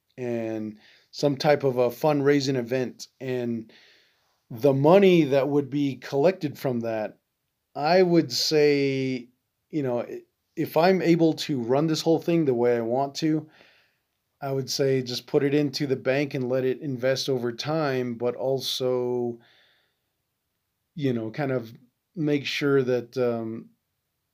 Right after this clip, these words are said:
that money is put into some kind of account that can grow and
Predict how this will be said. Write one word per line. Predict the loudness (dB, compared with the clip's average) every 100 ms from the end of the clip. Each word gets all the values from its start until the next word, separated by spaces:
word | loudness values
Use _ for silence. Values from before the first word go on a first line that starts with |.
| _ -4
that | 0 0 0
money | 0 2 2
is | 0
put | -2 0 0 -2
into | -8 -4 -4 -6 -6 -6
some | -2 -2 -2
kind | -2 -2
of | -2
account | -4 -4 -4 -4 -4 -10
that | -12
can | -8 -8
grow | -6 -2 0 -2 -6 -12 -20 _ _ _ _ _ _ _ _ _ _ -10
and | -6 -4 -4 -6 -8 -10